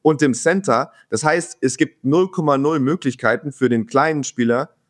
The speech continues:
seinen Mann zu schlagen und in der Zone gleich irgendwas zu machen. Weil einfach, da ist jemand quasi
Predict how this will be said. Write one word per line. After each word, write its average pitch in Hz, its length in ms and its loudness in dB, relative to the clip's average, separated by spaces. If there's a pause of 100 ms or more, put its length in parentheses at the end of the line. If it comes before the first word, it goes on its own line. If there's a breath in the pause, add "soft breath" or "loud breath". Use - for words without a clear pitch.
(120)
seinen 139 340 0
Mann 143 180 0
zu 143 140 -8
schlagen 139 640 -2
und 120 200 -2
in 127 100 0
der 120 100 2
Zone 139 360 -2
gleich 120 260 0
irgendwas 98 380 -4
zu 92 100 -10
machen. 92 320 -6 (140)
Weil 101 140 2
einfach, 117 360 -2 (300 soft breath)
da 110 60 0
ist 190 260 0
jemand 113 380 0
quasi 113 600 -2